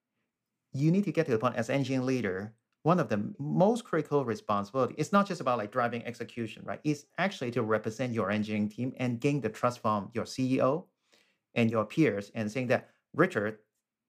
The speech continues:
you are mostly making the right decisions for the company." And to the point that they don't need to spend too much time to evaluate your decision every single time. They basically say,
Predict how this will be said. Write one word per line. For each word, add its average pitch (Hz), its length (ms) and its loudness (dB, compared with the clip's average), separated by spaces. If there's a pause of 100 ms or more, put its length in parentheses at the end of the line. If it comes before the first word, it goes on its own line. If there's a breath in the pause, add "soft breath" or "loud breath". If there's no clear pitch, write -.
(340)
you 151 180 6
are 135 80 2
mostly 185 560 0
making 170 320 -4
the 135 80 2
right 127 220 2
decisions 92 720 -8 (300)
for 110 180 2
the 107 100 0
company." 107 720 -4 (800)
And 123 160 2
to 170 120 -2
the 160 40 2
point 214 200 2
that 160 100 0
they 185 100 2
don't 247 120 0
need 247 80 -2
to 196 60 0
spend 175 240 0
too 196 120 0
much 180 180 0
time 185 200 0
to 131 80 -6
evaluate 131 420 2
your 107 160 -4
decision - 540 -8
every 127 200 -4
single 131 240 -6
time. 147 160 -2
They 117 100 -2
basically 147 260 0
say, 120 180 -2